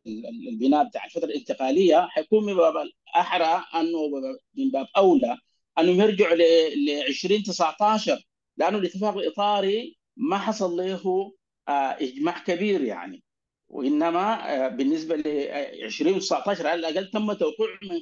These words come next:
قوى أعداد كبيرة، حتى ولو أنهم تنازلوا بعد ذلك، لكن دي نقطة، زي ما إحنا لما نضيع الطريق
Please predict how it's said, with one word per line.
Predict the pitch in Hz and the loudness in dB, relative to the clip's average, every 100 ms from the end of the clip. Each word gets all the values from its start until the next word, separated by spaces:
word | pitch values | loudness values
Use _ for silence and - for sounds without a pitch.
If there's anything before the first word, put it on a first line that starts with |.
| - | -6
قوى | 202 208 | -4 -2
أعداد | 214 - 147 202 - | -2 -2 -4 -6 -6
كبيرة، | 202 226 190 | -6 -4 -4
حتى | - 190 - | -4 -4 -2
ولو | 165 160 165 _ _ _ - | -2 -2 -6 _ _ _ -4
أنهم | 175 190 175 165 147 _ _ | -2 -2 0 -2 -4 _ _
تنازلوا | 131 151 185 190 185 160 | -2 0 0 0 0 0
بعد | 139 147 | -2 -4
ذلك، | 143 185 208 175 | -2 -2 -2 -4
لكن | 147 - 202 | -4 -4 -4
دي | 208 202 | -4 -4
نقطة، | 190 214 - 131 - _ _ - | -4 -6 -6 -6 -6 _ _ -6
زي | 180 185 | -2 -2
ما | 170 175 | -2 -4
إحنا | - 160 | -4 -2
لما | 151 139 143 | -2 0 -2
نضيع | 143 165 | -2 -2
الطريق | 170 - 135 175 | -4 -6 -4 -2